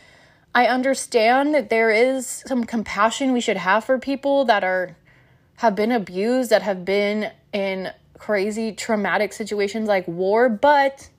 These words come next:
we also have to have boundaries with ourselves. There's only so much compassion we can have where there's a line where we have to be like, "Okay, uh, but I'm suffering. Like, I'm not happy."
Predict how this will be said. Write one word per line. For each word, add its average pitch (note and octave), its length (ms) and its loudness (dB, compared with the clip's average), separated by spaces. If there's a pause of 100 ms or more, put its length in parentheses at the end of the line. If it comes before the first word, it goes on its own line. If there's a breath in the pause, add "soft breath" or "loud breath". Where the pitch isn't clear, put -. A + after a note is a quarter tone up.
(120)
we B3+ 100 -2
also C#4+ 340 2
have F4 160 2
to F#4 80 2
have D#4+ 120 2
boundaries A3 680 -2 (320 soft breath)
with A3 200 -4
ourselves. F#3+ 360 0
There's G#3 140 -8
only C#4+ 260 0
so C4+ 160 -4
much B3 200 -4
compassion G3+ 560 -4
we G#3 100 -6
can F3+ 140 -10
have F#3 440 -2 (280 loud breath)
where G3+ 120 -6
there's G3 200 -4
a F3+ 60 -4
line F#3+ 420 -2
where G3 120 0
we G3 120 -4
have G3 180 -8
to - 80 -16
be G3 140 -6
like, D#3 420 -2 (720)
"Okay, F3+ 520 -4 (220)
uh, F#3 120 0
but G3 280 2
I'm G#3 360 -2
suffering. F3 680 -6 (400)
Like, G#3 180 -2
I'm G#3 200 0
not A3+ 180 -4
happy." F3+ 500 -8